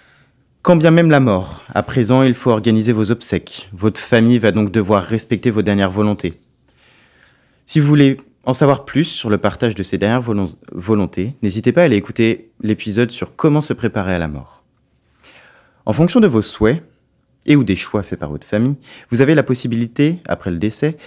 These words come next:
de reposer à votre domicile, ou celui d'un de vos proches, bien entendu. Pour cela, il faut avoir recours à quelques démarches administratives. Sachez, toutefois, que votre famille peut elle-même réaliser la toilette mortuaire,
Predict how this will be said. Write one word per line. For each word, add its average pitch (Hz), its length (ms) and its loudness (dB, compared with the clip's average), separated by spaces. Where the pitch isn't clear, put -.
de 113 100 2
reposer 127 400 2
à 143 60 4
votre 110 160 -2
domicile, 92 680 -2
ou 101 80 -8
celui 107 300 -4
d'un 107 180 -4
de 95 80 -8
vos 92 140 -6
proches, 78 380 -12
bien 76 120 -8
entendu. 76 420 -14
Pour 120 100 -8
cela, 147 220 4
il 165 80 2
faut - 220 2
avoir 117 260 4
recours 113 340 -2
à 110 80 -2
quelques 98 260 -4
démarches 95 360 -4
administratives. - 640 -12
Sachez, - 520 -2
toutefois, - 500 -6
que 107 80 -4
votre 95 180 -2
famille 131 220 2
peut 107 340 -2
elle-même 151 420 2
réaliser 113 520 0
la 110 100 0
toilette 113 260 -2
mortuaire, 110 520 -4